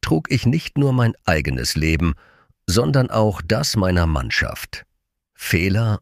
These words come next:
waren keine Option. Diese Haltung übertrug ich später auf die Rennstrecke. Geschwindigkeit ohne Kontrolle ist Chaos. Geschwindigkeit mit Kontrolle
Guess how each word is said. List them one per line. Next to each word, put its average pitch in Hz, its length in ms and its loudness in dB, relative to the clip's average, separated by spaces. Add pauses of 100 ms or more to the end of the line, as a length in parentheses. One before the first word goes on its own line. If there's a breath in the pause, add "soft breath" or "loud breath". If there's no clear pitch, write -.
(140)
waren 95 520 0
keine 80 380 0
Option. 58 680 -4 (840)
Diese 71 360 0
Haltung 78 600 0
übertrug 92 560 0
ich 113 160 -2
später - 480 0
auf 95 160 -4
die 131 120 2
Rennstrecke. 65 800 -4 (640)
Geschwindigkeit 98 1000 2 (100)
ohne 139 300 0
Kontrolle 98 640 0
ist - 420 -2
Chaos. 58 640 -2 (640)
Geschwindigkeit 90 920 0
mit 82 160 0
Kontrolle 85 640 2